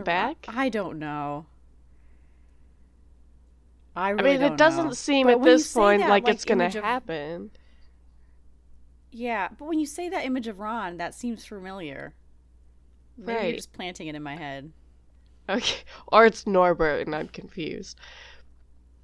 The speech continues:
Speaker 1: <laughs> Oh, maybe it is Norbert. That, uh,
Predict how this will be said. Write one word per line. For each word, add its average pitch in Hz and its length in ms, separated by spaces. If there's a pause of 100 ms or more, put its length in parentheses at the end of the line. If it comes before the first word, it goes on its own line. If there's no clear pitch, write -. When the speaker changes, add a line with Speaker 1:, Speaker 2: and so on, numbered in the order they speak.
(400)
Speaker 1:
<laughs> - 200 (640)
Oh, 311 40
maybe 285 380
it 247 80
is 254 140
Norbert. 185 640
That, 202 180 (1160)
uh, 165 280